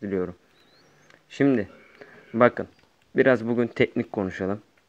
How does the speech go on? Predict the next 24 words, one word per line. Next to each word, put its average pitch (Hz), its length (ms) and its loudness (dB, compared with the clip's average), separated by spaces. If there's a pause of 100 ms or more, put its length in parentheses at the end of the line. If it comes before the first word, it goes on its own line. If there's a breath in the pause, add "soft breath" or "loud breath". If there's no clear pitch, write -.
(720 soft breath)
Sizlere 107 460 -2
görüşlerimi 107 720 2
bildireyim. 98 440 -2 (320)
Kısaca 127 420 0
bir 123 140 2
Bitcoin 117 460 0
ile 104 100 -2
ilgili 98 220 -4
konuşacağım. 104 640 -4
Bir 110 80 0
iki 98 220 -8
dakikanızı 104 1120 -4 (100)
alacağım. 92 500 -4
Rica 92 280 0
ediyorum. 85 280 -6 (960 soft breath)
Şu - 240 4
anda 123 380 4 (880)
burada 143 320 8
bir, 143 160 4 (260)
e, 113 80 0
emaların 120 640 4
kesişimi 117 500 0
oldu. 101 360 0 (580 soft breath)
Elli 131 360 4